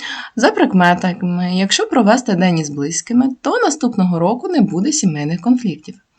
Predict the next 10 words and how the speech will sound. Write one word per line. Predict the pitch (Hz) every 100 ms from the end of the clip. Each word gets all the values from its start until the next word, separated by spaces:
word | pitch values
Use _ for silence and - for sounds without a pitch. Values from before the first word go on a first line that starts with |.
| - - - -
У | -
святого | - - 494 440
сьогодні | 262 226 285 277
українці | 208 180 165 208 247 247
починали | 180 - 165 196 226
готуватись | 185 165 143 143 185 202 226 220 - - - - -
до | 208
Різдва. | 262 381 - 185 - _ _ - -
Прибирали | - 208 226 320 453 285
оселю, | 165 - 165 196 269 240 214